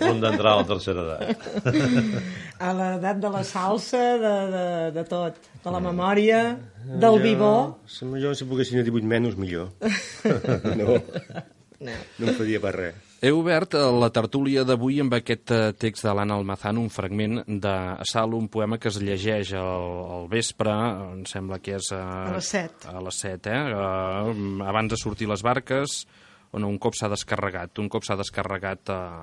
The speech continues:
Speaker 4: la barca de la Sal, em sembla. Ja
Speaker 2: Sí,
Speaker 4: eh?
Speaker 2: és
Speaker 4: El
Speaker 2: aban-, abans de que comencin les danses,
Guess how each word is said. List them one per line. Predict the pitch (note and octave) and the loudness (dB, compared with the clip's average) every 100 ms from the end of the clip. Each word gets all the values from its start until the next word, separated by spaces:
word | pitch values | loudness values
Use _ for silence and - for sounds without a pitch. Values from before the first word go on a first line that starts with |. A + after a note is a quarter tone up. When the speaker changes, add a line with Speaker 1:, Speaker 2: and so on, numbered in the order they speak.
| D#2+ D#2+ D#2+ | -16 -18 -14
Speaker 4:
la | F2+ | -10
barca | F2+ E2+ F#2 | -10 -10 -12
de | |
la | F2 | -12
Sal, | E2+ E2+ E2+ | -12 -12 -14
em | |
sembla. | F2 D#2+ D#2 D#2+ - | -14 -14 -16 -20 -20
Ja | - | -14
Speaker 2:
Sí, | - G3+ | -6 -6
Speaker 4:
eh? | F#3 D#3 F3+ | -6 -8 -8
Speaker 2:
és | F#3+ F#3+ | -4 -2
Speaker 4:
El | G#3+ A3 | 0 2
Speaker 2:
aban-, | A#3 A#3 | 2 2
abans | G#3 A3+ C#4 A3 | 0 2 0 0
de | C4 | 0
que | A3+ | 0
comencin | G#3+ G#3+ G#3 G3 - F#3+ F3+ F3+ - | 0 0 0 -2 -4 -4 -4 -6 -8
les | E3+ D#3 D3 | -6 -6 -4
danses, | A3+ B3 A#3+ G3 A3+ E4+ - | -2 -2 -4 -6 -6 -8 -8